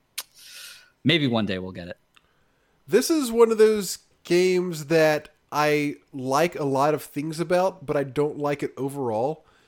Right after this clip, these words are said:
Speaker 2: Because
Speaker 1: Interesting. How
Speaker 2: for
Speaker 1: come?
Speaker 2: me, the, I, and I've talked about this on the podcast a couple times. I actually, I've actually played this twice for the podcast because I played it a
Speaker 1: Really?
Speaker 2: long time ago, and then I replayed it,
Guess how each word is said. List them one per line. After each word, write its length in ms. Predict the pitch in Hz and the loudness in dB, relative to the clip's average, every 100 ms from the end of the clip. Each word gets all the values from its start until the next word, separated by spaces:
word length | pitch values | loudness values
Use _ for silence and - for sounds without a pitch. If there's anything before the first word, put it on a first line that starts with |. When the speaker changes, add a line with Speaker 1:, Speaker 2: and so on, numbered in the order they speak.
| _ - | _ -12
Speaker 2:
Because 220 | 156 196 | -4 2
Speaker 1:
Interesting. 400 | 208 151 107 95 | 2 0 -4 -6
How 160 | 113 160 | -4 -2
Speaker 2:
for 60 | |
Speaker 1:
come? 160 | 151 135 | 0 0
Speaker 2:
me, 500 | 175 208 196 170 160 - - | 0 0 -4 -2 -2 -4 -8
the, 260 | 127 139 117 117 _ - | -4 -4 -4 -18 _ -4
I, 320 | 147 208 240 - _ _ _ _ _ _ - | 2 4 2 -4 _ _ _ _ _ _ -6
and 80 | 165 | 0
I've 140 | 170 | 2
talked 180 | - 196 | 4 0
about 140 | 180 180 | 0 -2
this 120 | 175 | -2
on 60 | |
the 80 | 156 | -4
podcast 480 | 143 151 147 147 135 | -2 -2 0 -4 -4
a 60 | 143 | -6
couple 240 | 147 143 | -6 -4
times. 240 | 151 139 - | -6 -6 2
I 120 | 185 | 4
actually, 260 | 220 240 202 - - | 4 2 -6 -12 2
I've 180 | 202 247 | 6 8
actually 280 | 302 302 240 | 6 4 -4
played 340 | - 208 208 | 2 2 4
this 240 | 185 170 | 4 2
twice 420 | - - 160 165 - | -6 -2 4 4 2
for 140 | 160 | -8
the 80 | 135 | -6
podcast 640 | - 131 123 135 107 104 | -2 -2 -2 -4 -4 -6
because 220 | 131 160 | -6 0
I 80 | 156 | 0
played 260 | 147 190 226 | 2 4 4
it 60 | |
a 40 | 202 | 4
Speaker 1:
Really? 120 | 165 | 4
Speaker 2:
long 200 | 160 175 | 4 4
time 240 | 170 170 | 2 0
ago, 360 | 160 147 139 135 - _ _ | 0 2 0 0 -6 _ _
and 140 | - 165 | -2 2
then 100 | 202 | 4
I 60 | |
replayed 720 | 175 135 147 226 - - 147 135 | 2 0 -6 -6 -4 0 0 2
it, 240 | 131 - | -2 -6